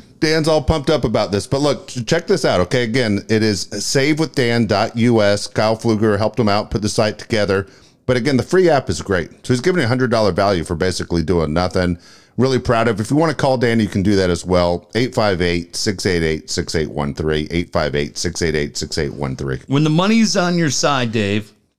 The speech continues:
Speaker 2: you can go to Williams-Sonoma's website.
Speaker 1: Yeah.
Speaker 2: And for just a hundred ninety-nine dollars and ninety-five cents,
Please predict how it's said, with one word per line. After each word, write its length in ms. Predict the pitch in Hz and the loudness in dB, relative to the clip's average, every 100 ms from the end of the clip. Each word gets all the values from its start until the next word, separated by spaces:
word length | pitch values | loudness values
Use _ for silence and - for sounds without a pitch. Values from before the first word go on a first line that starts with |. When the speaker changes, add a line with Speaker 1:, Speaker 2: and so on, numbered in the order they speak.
| _ _ _ _ _ _ _ _ _ _ _ _ _ _ _ | _ _ _ _ _ _ _ _ _ _ _ _ _ _ _
Speaker 2:
you 80 | 117 | -2
can 60 | 117 | 2
go 120 | 127 | 2
to 80 | 123 | 2
Williams-Sonoma's 1080 | 123 147 165 156 135 131 123 117 113 107 98 | 2 2 2 0 0 0 2 2 2 0 0
website. 640 | 107 101 - 87 73 - _ _ | -2 -2 -4 -4 -6 -12 _ _
Speaker 1:
Yeah. 160 | 78 65 - _ _ - | -6 -6 -8 _ _ -4
Speaker 2:
And 120 | 113 | -2
for 80 | 113 | 0
just 300 | 107 120 - | 0 -2 0
a 40 | 101 | -2
hundred 420 | 101 151 160 143 | 0 0 2 0
ninety-nine 640 | 131 127 120 113 113 110 | 2 2 0 0 0 2
dollars 480 | 110 107 110 101 95 | 2 0 -2 -4 -4
and 160 | 98 98 | -2 0
ninety-five 640 | 104 101 95 98 90 80 | 0 -2 -4 -4 -4 -4
cents, 540 | - 101 85 82 - | -4 -4 -6 -8 -10